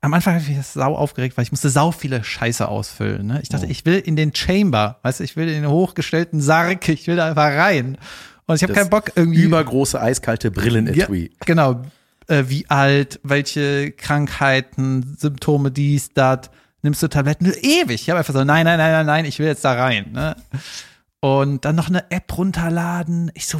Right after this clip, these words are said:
Speaker 1: „Was, ey?“ Und ich wusste nicht, ob ich das
Speaker 2: Mach
Speaker 1: bezahlen
Speaker 2: jetzt den
Speaker 1: muss.
Speaker 2: Kühlschrank auf.
Speaker 1: Genau, ich wusste nicht, ob ich das
Speaker 2: <laughs>
Speaker 1: bezahlen muss oder ob mein Kumpel das regelt, der das organisiert hat. Deswegen wollte ich nicht zu viel meckern. Deshalb hab ich gesagt, „Ey, ich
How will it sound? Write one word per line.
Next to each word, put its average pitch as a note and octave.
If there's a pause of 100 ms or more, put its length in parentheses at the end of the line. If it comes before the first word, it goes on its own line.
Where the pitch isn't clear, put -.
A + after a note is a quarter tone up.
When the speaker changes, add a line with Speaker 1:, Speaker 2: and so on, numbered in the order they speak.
(160)
Speaker 1:
„Was, G3+ (400)
ey?“ F#3+ (300)
Und D3+
ich -
wusste F#3
nicht, F3
ob D#3+
ich D3
das B2+
Speaker 2:
Mach F#2+
Speaker 1:
bezahlen F3+
Speaker 2:
jetzt F3+
den C#3
Speaker 1:
muss. C3
Speaker 2:
Kühlschrank B2
auf. A#2
Speaker 1:
Genau, F3+
ich E3
wusste G3+
nicht, F3+
ob F3
ich D#3+
das E3
Speaker 2:
<laughs> -
Speaker 1:
bezahlen F3
muss F3+
oder D3+
ob D3+
mein C#3+
Kumpel F3+
das B2
regelt, C3
der B2+
das B2
organisiert C#3
hat. C3
Deswegen B2+
wollte C#3+
ich -
nicht D3
zu -
viel -
meckern. B2+
Deshalb C3+ (120)
hab C#3+
ich D3+
gesagt, -
„Ey, F#3+
ich -